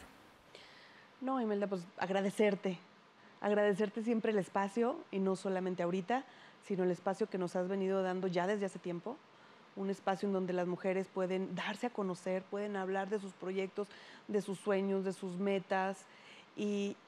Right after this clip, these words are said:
y, y es muy importante, eh, porque como lo hemos comentado, luego la, mm, eh, las mujeres tienen menos tiempo de exposición que los hombres. Así que tú has venido trabajando en esto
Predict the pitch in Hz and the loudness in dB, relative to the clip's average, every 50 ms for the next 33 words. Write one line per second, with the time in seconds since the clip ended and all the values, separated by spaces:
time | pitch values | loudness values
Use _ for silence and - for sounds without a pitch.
0 | - - 214 214 214 214 - 220 220 233 247 247 233 - - 233 214 233 226 226 | -12 -8 -6 -4 -4 -4 -4 -2 0 2 2 2 0 -4 -6 -2 0 2 2 4
1 | 233 240 247 233 220 226 214 202 - 220 214 214 214 - 226 226 240 233 - - | 2 2 0 0 0 -2 -2 0 0 0 0 0 0 0 0 -2 -2 -4 -10 -20
2 | - - - - - - - - 208 202 202 202 196 202 196 - 208 196 180 202 | -20 -20 -20 -20 -20 -12 -6 -4 -2 0 0 -2 -2 -4 -2 -2 -2 0 0 2
3 | 214 220 220 240 262 285 - - - 226 208 202 - 240 262 285 269 233 202 190 | 4 4 4 4 2 0 0 0 0 0 0 0 0 0 0 0 0 0 -2 -2
4 | - - - - 202 202 208 214 220 247 254 247 233 220 208 202 190 185 180 175 | -6 -12 -12 -8 -4 -2 -2 0 2 2 2 4 4 4 4 4 4 2 2 2
5 | 175 175 175 175 175 170 - - - - - - - - - - - - - - | 0 -2 -4 -4 -6 -8 -10 -16 -20 -20 -20 -20 -20 -20 -20 -20 -20 -20 -20 -20
6 | - - - - - 202 208 - 214 214 208 220 - - 269 262 - 277 269 269 | -20 -20 -10 -4 -2 -2 0 2 0 2 2 0 0 -2 -4 -2 0 0 2 2
7 | 262 254 254 254 254 247 - - - 233 240 233 226 185 - 170 170 - - - | 4 2 2 2 0 -2 -4 -4 0 0 2 2 2 0 -2 -4 -6 -6 -12 -20
8 | - - - 190 180 - - 190 175 - 180 - - 214 202 190 185 175 175 - | -14 -4 -4 -4 -4 -4 -6 -8 -6 -6 -10 -6 -2 0 0 0 0 -2 -6 -12
9 | - - - - - - - - - - - - 185 180 175 170 - 180 170 175 | -20 -20 -20 -20 -20 -20 -20 -20 -20 -8 -2 0 0 0 0 0 -2 -2 -4 -4
10 | 175 - - - - - - - - - - - - - - - - - 185 175 | -6 -12 -16 -18 -20 -20 -20 -20 -20 -20 -20 -20 -20 -20 -20 -16 -12 -10 -8 -6
11 | 202 175 - 220 208 - - - - 240 240 233 233 226 208 220 220 214 214 208 | -6 0 2 2 2 2 -2 0 4 6 8 8 8 6 6 4 4 4 4 6
12 | 214 208 208 202 196 - - - - 196 185 175 180 180 202 196 196 202 202 190 | 6 4 4 4 2 0 -4 -4 0 2 4 4 4 4 2 2 4 4 4 4
13 | 202 214 214 - - 262 254 285 | 4 2 0 0 2 2 2 2